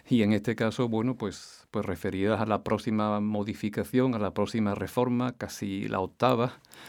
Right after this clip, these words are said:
que se va a registrar en el sistema educativo español, de modo que muchas gracias por la invitación y,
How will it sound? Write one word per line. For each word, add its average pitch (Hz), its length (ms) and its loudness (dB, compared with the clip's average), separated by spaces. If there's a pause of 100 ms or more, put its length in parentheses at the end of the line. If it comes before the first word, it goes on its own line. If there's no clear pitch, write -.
(540)
que 107 160 4
se 104 140 0
va 104 140 2
a - 20 2
registrar 110 580 0
en 110 220 2
el 104 100 2
sistema 104 320 0
educativo 101 460 -2
español, 104 480 0
de 90 60 -4
modo 95 260 -2
que 104 120 -4
muchas 95 360 -4
gracias 92 340 -4
por 98 160 -4
la 95 60 -4
invitación 90 640 -4
y, 92 340 -6